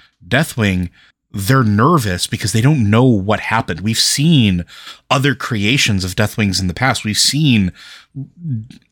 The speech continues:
armies that he has created of mutations. We've seen entire Dragonflights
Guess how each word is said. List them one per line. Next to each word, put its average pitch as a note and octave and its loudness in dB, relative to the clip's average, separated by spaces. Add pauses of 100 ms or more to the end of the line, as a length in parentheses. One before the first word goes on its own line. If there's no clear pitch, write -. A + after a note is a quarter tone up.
armies A#2+ 0
that A2+ 0
he A2+ 0
has G#2 0
created A2+ -2
of G2+ 0
mutations. G#2 -2
We've G#2+ -2
seen C#3+ 0
entire C#3 0
Dragonflights A2 -2